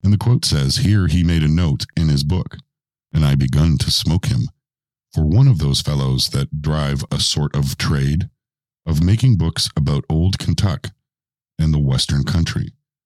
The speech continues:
So I thought I'd set, set him barking up the wrong tree a little, and I told him some stories that were enough to set the Mississippi afire, but he put them all down in his book." The phrase may have caught on in the U S A quickly after Pauling's book.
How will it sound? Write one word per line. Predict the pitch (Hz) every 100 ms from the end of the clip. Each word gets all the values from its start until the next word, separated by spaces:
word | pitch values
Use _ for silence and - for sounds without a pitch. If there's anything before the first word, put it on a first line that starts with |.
| _ -
So | - 85
I | 85
thought | - 123 139
I'd | 95 87
set, | - 85 80 -
set | - - 110 -
him | 87 69
barking | 69 87 - 78 -
up | 87
the | 78
wrong | 69 76 73 73
tree | - 113 120
a |
little, | 65 58 - - _ _ _ _
and | - 76
I |
told | 71 - 107 104
him | 71 62
some | - 65
stories | - 98 82 52 - - _ _ _ -
that | 71
were | 73 71
enough | 80 107
to | -
set | 80 95 -
the |
Mississippi | 71 71 69 69 82 82 65
afire, | 62 76 76 58 58 _ _ _ _ _ _
but | - 73
he | 67
put | - - -
them | 71 69
all | 78 92
down | 90 65 65
in | 80
his | 90
book." | 90 110 - - _ _ _ _ _ _ _ _ _ _ _ -
The | 98
phrase | 104 170 165
may | 131
have | 104 -
caught | 92 95 -
on | 92 87 69
in | - 78
the | 78
U | 82
S | 80 -
A | 78
quickly | - 82 85 78
after | 71 -
Pauling's | 80 71 69 65 69
book. | 87 123 -